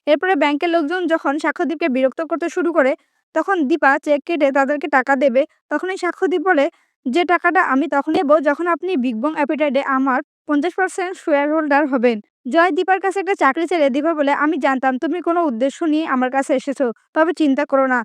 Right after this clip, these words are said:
তুমি যদি খেটে রোজগার করতে চাও তবে আমি তোমাকে হেল্প করব, কিন্তু মনে রাখবে এখানে কিন্তু মাথা গরম করা চলবে না।" দেখতে দেখতে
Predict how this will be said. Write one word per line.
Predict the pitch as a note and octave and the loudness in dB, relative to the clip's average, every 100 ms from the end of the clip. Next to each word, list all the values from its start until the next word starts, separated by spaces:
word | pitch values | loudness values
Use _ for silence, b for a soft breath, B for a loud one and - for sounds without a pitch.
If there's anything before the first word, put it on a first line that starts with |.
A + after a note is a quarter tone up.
| b - | b -6
তুমি | D#4+ E4+ | -2 0
যদি | F4 F4 | 0 -2
খেটে | - D4 C#4 | -2 -4 -2
রোজগার | D#4 C4 A#3+ D4 | 2 2 2 0
করতে | D#4 D#4 | 0 0
চাও | E4+ C4 D#4 b | 2 0 0 b
তবে | - D#4 - | -4 -2 2
আমি | C#4 E4 | 0 0
তোমাকে | F4 D#4+ E4 | -2 -2 -2
হেল্প | C4 A#3 | -2 -2
করব, | C#4 C4+ A#3 C4 - _ _ | 0 0 2 0 0 _ _
কিন্তু | E4 D#4 | -4 0
মনে | D4+ C#4 C#4+ | 2 2 2
রাখবে | C#4 A#3 B3 A#3 C#4 | 0 2 0 0 -4
এখানে | C4+ F4+ | -4 -2
কিন্তু | F4 F#4+ C#4+ | -2 -2 0
মাথা | C#4 C4 | 0 0
গরম | D4 C#4+ C#4+ | 0 0 2
করা | D4 D#4+ | 0 0
চলবে | E4 C#4 C4 | 0 0 2
না।" | C4 A3+ b b - | 0 -2 b b -6
দেখতে | B3+ D4 - F4 | 0 0 2 0
দেখতে | F#4 F4+ | 0 2